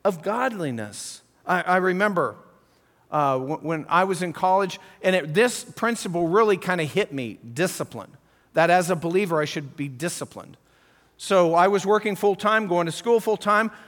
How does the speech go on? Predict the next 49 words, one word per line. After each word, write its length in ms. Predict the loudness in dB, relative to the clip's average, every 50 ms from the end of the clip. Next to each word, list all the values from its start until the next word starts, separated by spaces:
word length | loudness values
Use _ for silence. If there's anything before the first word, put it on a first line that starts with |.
| -12 -8
but 140 | -6 -2
then 120 | 0 0 2
in 120 | 2 0
the 100 | 0 -2
summer, 400 | -4 0 2 2 4 4 2 0
because 320 | 0 -2 -2 -2 -2 -2 0
my 240 | 0 0 0 0
full-time 480 | -2 -6 -6 -4 -2 0 0 0 0 0
job 240 | 2 2 2 2 2
was 160 | 0 -2 -2
in 120 | -4 -4
the 100 | -4 -6 -4
evening, 440 | -6 -6 -4 -4 -6 -6 -6 -6 -8 -10 -16 -12 -4
I 100 | 0 0
realized 440 | 2 4 4 4 4 4 4 2 0
I 60 | -2
could 180 | -2 -4 -6 -2
cut 220 | -2 -4 -2 0
those 240 | -2 0 0 2 2
hours 340 | 2 2 2 0 -2 -4 0
back 300 | 2 2 2 2 0 -4
a 40 |
little 220 | -4 -2 -2 -2 0
bit 240 | 0 0 -2 -2 -4 -12 -12 -6
and 160 | -6 -4 0
get 160 | 2 2 4
a, 220 | 4 4 2 0 -2 -2 0
another 460 | 0 2 2 2 0 0 0 -4 -4
full-time 760 | -6 -8 -4 0 0 0 0 -2 -4 -4 -2 -2 -2 -2 -4
job, 480 | -4 -2 0 2 2 2 2 0 -2 -10 -16 -12
and 100 | -8 -4
then 160 | -2 -2 0 0
that 160 | -2 -2 -2
would 140 | -4 -6 -6
be 100 | -6 -8
part-time 600 | -4 -4 -4 -4 -4 -4 -4 -4 -2 -2 -2 -4 -8 -14 -20 _ _ _ _ -18
during 300 | -8 -2 -2 0 0 0
the 100 | 0 -2
day. 360 | 2 4 4 4 4 2 -4 -10 -20 -20 -20 _ _ _ _ _ _ _ _ _ _ -12
So 200 | -4 2 4 6
I 120 | 6 6
was 160 | 6 4 4 4
out 200 | 4 2 2 2
looking 300 | -2 0 0 -2 -6 -4
for 160 | -2 -2 -2
a 60 | -2
job, 520 | 0 0 2 4 4 4 4 2 0 -4 -14 -8 -4
and, 340 | -4 -2 -2 -2 -2 0 2
uh, 280 | 2 4 2 2 0